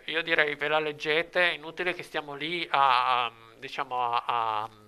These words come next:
a vedere queste cose, per, anche perché nel momento in cui poi adottiamo un altro schema di posizionamento, ragioniamo in termini di griglia, no? Grid,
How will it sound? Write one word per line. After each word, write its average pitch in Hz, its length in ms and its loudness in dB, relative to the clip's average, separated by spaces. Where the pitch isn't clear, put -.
a - 80 -12
vedere 147 260 0
queste 160 240 -8
cose, 247 280 6
per, 156 180 -2
anche 190 240 4
perché 180 480 0
nel 156 160 -6
momento 214 320 -2
in 214 100 -8
cui 180 240 -2
poi 196 240 2
adottiamo 170 640 4
un 160 80 -2
altro 185 300 4
schema 175 360 -2
di 180 120 -4
posizionamento, 147 760 -6
ragioniamo 156 480 -4
in 180 100 -8
termini 131 360 -4
di 170 160 -8
griglia, 123 540 -2
no? 147 320 -6
Grid, 139 520 -10